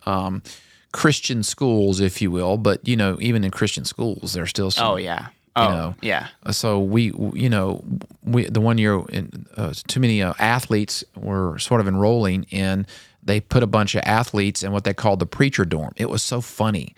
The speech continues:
Speaker 2: <laughs>
Speaker 1: So Luch Yelton was the name of the hall, and that was t-, typically, like, the preacher's dorm. Like, no,
Speaker 2: Oh,
Speaker 1: all
Speaker 2: yeah.
Speaker 1: the guys that were going into ministry were in this big old dorm.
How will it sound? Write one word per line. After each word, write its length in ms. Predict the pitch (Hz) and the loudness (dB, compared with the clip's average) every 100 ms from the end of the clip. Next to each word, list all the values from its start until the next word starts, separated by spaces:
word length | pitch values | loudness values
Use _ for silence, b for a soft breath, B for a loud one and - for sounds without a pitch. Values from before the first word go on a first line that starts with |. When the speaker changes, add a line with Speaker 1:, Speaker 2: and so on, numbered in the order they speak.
| B | B
Speaker 2:
<laughs> 80 | 123 B 123 127 B - | -2 B -6 -8 B -6
Speaker 1:
So 300 | - 113 101 | -2 2 4
Luch 360 | 104 135 131 | 4 4 2
Yelton 440 | 120 127 - 95 104 | -2 -2 -2 -2 2
was 200 | 101 101 | 2 0
the 80 | 98 | 0
name 180 | 104 104 | 2 2
of 20 | |
the 80 | 87 | 2
hall, 500 | 104 117 95 95 117 - | 4 4 2 0 -4 -2
and 300 | 101 95 101 | 0 2 0
that 160 | 104 | 0
was 140 | - - | -2 -2
t-, 140 | - - | -8 0
typically, 480 | 131 120 - 101 | 2 2 0 0
like, 400 | 92 92 90 - _ - | 2 2 0 -4 _ -4
the 140 | 104 | -2
preacher's 520 | - 131 123 - 98 | 2 0 2 2 0
dorm. 400 | 92 98 82 - - | 2 -2 -2 -8 -6
Like, 180 | 90 90 | -6 -2
no, 140 | 107 | 0
Speaker 2:
Oh, 20 | |
Speaker 1:
all 280 | 113 113 110 | 2 2 2
Speaker 2:
yeah. 260 | 107 104 110 | 2 4 4
Speaker 1:
the 100 | 131 | 2
guys 300 | 127 117 117 | 2 2 2
that 80 | 110 | 0
were 80 | 101 | 0
going 200 | 110 110 | 4 4
into 100 | 107 | 2
ministry 380 | 101 101 - 98 | 2 0 2 2
were 140 | 95 | 2
in 180 | 101 101 | 2 2
this 180 | 98 95 | 0 0
big 200 | 101 101 | 0 2
old 180 | 92 | 2
dorm. 360 | 98 113 90 | 2 2 0